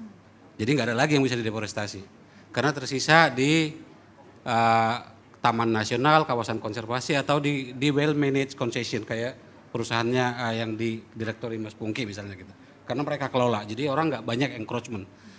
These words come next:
Tapi kalau kita masuk ke Indonesia Timur, itu tinggi tetap.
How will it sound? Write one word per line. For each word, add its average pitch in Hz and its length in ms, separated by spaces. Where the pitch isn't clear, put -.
Tapi 151 240
kalau 180 240
kita 190 240
masuk 185 180
ke 180 60
Indonesia 147 320
Timur, 131 480
itu 131 160
tinggi 123 320
tetap. 104 240